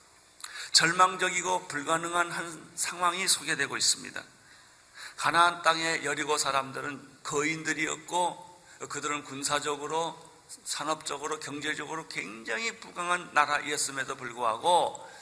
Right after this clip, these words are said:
연약한 이스라엘 백성들이 이 광야에서 가나안 땅으로 들어온다는 소문만 듣고 이 사람들은 가슴이 저리고,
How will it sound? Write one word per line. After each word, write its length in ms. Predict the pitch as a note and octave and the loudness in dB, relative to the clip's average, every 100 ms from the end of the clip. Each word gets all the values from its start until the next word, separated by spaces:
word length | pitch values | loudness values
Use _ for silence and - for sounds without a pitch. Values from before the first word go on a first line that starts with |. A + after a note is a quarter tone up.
| - - - - - - | -18 -18 -20 -20 -20 -8
연약한 680 | D3 E3 G#3 G#3 - G#3 E3+ | 0 6 6 4 0 0 -2
이스라엘 400 | C#3 - F3+ F#3 | 2 4 6 4
백성들이 960 | D#3 D3+ D#3 D3+ C#3+ C3 D3+ E3+ C3+ - - - - - - - - - - - - - | 4 0 0 -2 -2 0 0 0 -2 -6 -20 -20 -20 -20 -20 -20 -20 -20 -20 -20 -20 -8
이 340 | E3+ F#3+ F3+ - - - | -2 0 0 -2 -16 -6
광야에서 760 | - E3+ F3+ F3 E3+ - F3+ F3 - - | -2 0 2 2 2 2 0 -2 -8 -8
가나안 460 | - C#3+ D#3 D#3+ - | -4 2 2 2 -2
땅으로 320 | D3+ D3+ D3+ | -2 -2 -4
들어온다는 560 | D3+ C#3+ D3 C#3+ D3 | -4 -6 -6 -6 -8
소문만 800 | C#3+ - F#3+ G3 G#3 G3+ F#3+ F#3 | -6 -6 -6 -8 -8 -4 -2 -2
듣고 280 | E3 E3 F#3 | -8 -8 -8
이 80 | E3+ | -4
사람들은 760 | E3+ D#3+ D#3+ D#3+ E3 G3+ A3 - - - - - D3 - | -2 -2 -4 -6 0 2 0 -4 -18 -20 -20 -6 -4 -2
가슴이 540 | - D3+ - D#3+ E3 | 0 2 0 0 -2
저리고, 640 | D#3+ D3 D3 C#3 F#3 F3 | -2 0 -2 0 0 0